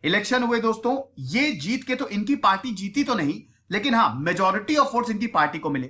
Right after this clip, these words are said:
ठीक है। अब ऐसा है कि अगर हम नेपाल की बात करें, तो नेपाल में भी जैसे हमारे यहाँ बाइकैमरलिज्म है, वैसे वहां पे भी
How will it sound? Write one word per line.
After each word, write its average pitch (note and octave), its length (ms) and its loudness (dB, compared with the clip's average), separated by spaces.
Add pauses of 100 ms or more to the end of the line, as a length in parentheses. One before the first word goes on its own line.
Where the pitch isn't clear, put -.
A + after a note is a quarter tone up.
(240)
ठीक A#3 160 2
है। A#2 200 -2 (460)
अब A#3 120 6
ऐसा A#3+ 260 2
है E3+ 280 2
कि A3+ 140 -6
अगर A3+ 280 0
हम B3 60 2
नेपाल F#3 360 2
की A3+ 120 -6
बात E3+ 240 4
करें, E3+ 200 -4
तो G3+ 80 -6
नेपाल F#3 440 0
में F#3+ 140 -2
भी F#3 320 -2
जैसे D#3 280 -2
हमारे D#3+ 300 2
यहाँ F#3 120 -2
बाइकैमरलिज्म F3+ 760 0
है, A3+ 60 -2
वैसे F3 200 -6
वहां D3 180 0
पे D#3+ 100 -6
भी D#3+ 140 -4